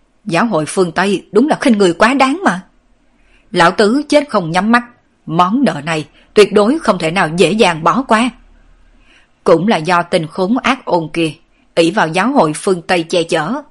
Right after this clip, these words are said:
dĩ nhiên giết chết lão tứ. Thù này không đội trời chung. Trong sảnh lớn của chủ trạch nhà họ Mục, chư vị trưởng lão nhà họ Mục sắc mặt âm trầm, mà đệ tử tinh anh nhà họ Mục trên mặt nguyên một đám lộ ra giận dữ,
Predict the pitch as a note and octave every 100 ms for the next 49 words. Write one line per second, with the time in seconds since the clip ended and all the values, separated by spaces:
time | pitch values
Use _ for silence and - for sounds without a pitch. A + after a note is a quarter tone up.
0 | _ G3 E3+ A3+ A3+ F3+ D3+ A3+ D4+ _
1 | C#4 D#4+ F#3 E3 G3+ G3 C#4+ - _ _
2 | _ - G3 F#3+ F#3+ F#3 A#3+ G3+ E3 D#3+
3 | F3+ E3+ A3+ A3+ - _ _ _ _ _
4 | _ _ _ _ _ _ _ - F#3+ F3+
5 | E3+ D#3 F#3 F#3+ B3+ E3+ F3+ D#3 - F3
6 | - F#3 D#3+ E3 D3+ F3 D#3+ _ _ _
7 | _ A#3+ G3+ F3 D#3+ F3 E3+ E3 D#3+ A#3
8 | E3+ E3+ D#3 E3 E3 - - D#4+ - F3+
9 | - G3 E3 E3+ D#3+ C#3 _ _ _ _
10 | - G3 E3+ E3 D#3 E3 E3+ A3+ E3+ F#3
11 | F3+ F3+ E3 D#3+ E3 E3 - _ - A#3
12 | G3+ F3 - G3+ F#3 F#3 D#3 F3+ F#3 G#3+
13 | D#4+ - F#3 D#3 D3+ F#3 E3 D#3 D3+ E3+
14 | F3+